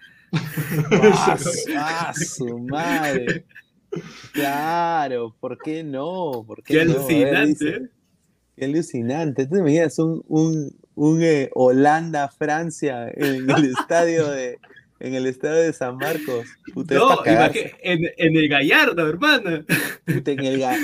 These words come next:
Speaker 1: en el Gatardo. Increíble. A ver, a ver, a ver. Dice, ya hicieron oficial, eh, su convocatoria. Argentina, Chile, Paraguay y Uruguay.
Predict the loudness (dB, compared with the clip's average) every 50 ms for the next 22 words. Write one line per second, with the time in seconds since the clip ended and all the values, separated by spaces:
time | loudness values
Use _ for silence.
0 | -4 -4 -2 -2 -2 0 2 4 4 4 4 2 2 0 0 -2 -2 -2 -2 0
1 | 0 -2 -2 -4 -6 -14 -14 -12 -10 -10 -10 -8 -6 -6 -4 -4 -4 -4 -4 -4
2 | -2 -2 0 2 2 2 2 0 0 0 -2 -4 -4 -4 -2 -2 -2 -4 -4 -6
3 | -8 -10 -10 -10 -8 -10 -8 -4 0 2 4 4 4 2 2 0 0 0 -2 -2
4 | -4 -4 -4 -6 -6 -4 -2 -2 -2 0 0 -2 -2 -2 -2 -2 -2 -2 -2 0
5 | 2 2 2 2 -2 -4 -6 -6 -4 -6 -6 -4 -4 -4 -4 -2 -2 -2 -2 -4
6 | -6 -10 -20 -20 _ _ _ _ _ -14 -8 -2 0 2 2 2 2 2 2 0
7 | 0 -2 -2 -4 -4 -4 -6 -6 -8 _ -8 -2 -2 0 2 2 0 0 0 -2
8 | -2 -2 -6 -6 -4 -4 -4 -2 -2 -2 -2 -2 -4 -4 -4 -4 -4 -2 -2 -2
9 | -2 -2 0 -2 -2 -2 -2 -2 -2 -2 -2 0 0 2 2 2 2 2 2 2
10 | 2 2 2 2 4 4 4 4 4 2 0 -2